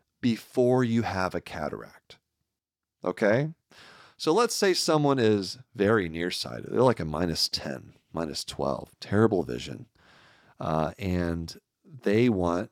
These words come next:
better vision surgically, but maybe they're not a good candidate for lasik because oftentimes you're not when you have a really strong prescription like that. Well, refractive lens exchange is another option.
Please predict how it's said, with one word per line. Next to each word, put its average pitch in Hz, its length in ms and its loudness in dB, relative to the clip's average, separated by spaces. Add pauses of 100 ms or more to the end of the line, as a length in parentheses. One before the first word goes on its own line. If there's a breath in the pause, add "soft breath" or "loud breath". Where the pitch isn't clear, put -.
better 82 440 0
vision 87 420 -4
surgically, 101 680 0 (160)
but 110 280 4
maybe 85 240 -2
they're 87 120 2
not 82 160 0
a 85 40 -2
good 85 200 -2
candidate 82 380 -2
for - 120 -2
lasik 98 480 2
because - 560 -6
oftentimes 95 540 -6
you're 107 80 0
not 123 240 2
when 78 80 -6
you 73 120 -6
have 78 160 -6
a 73 80 0
really 71 300 -6
strong 71 600 -4
prescription - 560 -2
like - 180 -14
that. - 200 -12 (920 loud breath)
Well, 139 320 2
refractive 120 560 0
lens 170 260 0
exchange 107 380 -2
is 120 100 0
another 160 300 2
option. - 420 -10